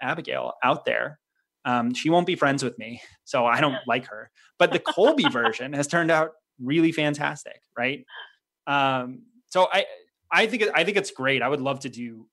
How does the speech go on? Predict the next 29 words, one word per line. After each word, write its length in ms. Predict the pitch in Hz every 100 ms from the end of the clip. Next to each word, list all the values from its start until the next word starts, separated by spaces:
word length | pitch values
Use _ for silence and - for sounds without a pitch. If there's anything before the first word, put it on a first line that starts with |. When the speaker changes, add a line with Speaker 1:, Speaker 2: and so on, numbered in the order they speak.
| -
Speaker 1:
more 240 | 135 147
of 100 | 143
these 200 | 123 123
with 80 | 123
more 200 | 127 127
of 80 | 127
our 100 | 117
colleagues 440 | - 117 120 110 -
to 100 | 117
learn 180 | 117 117
a 40 |
little 160 | 120 123
bit 160 | 131
more 180 | 135 147
about 220 | 143 113 -
how 100 | 120
they 120 | 117
went 220 | 107 110 _
through 220 | 120 120
this 180 | 127 -
process 520 | - 151 - 160 -
and 120 | 233
chose 280 | - 110 -
the 100 | -
school 280 | - 110 110
that 140 | -
they 120 | 110 113
chose. 420 | - 107 139 - _ _ _ _ _ 135
Um, 440 | 123 113 107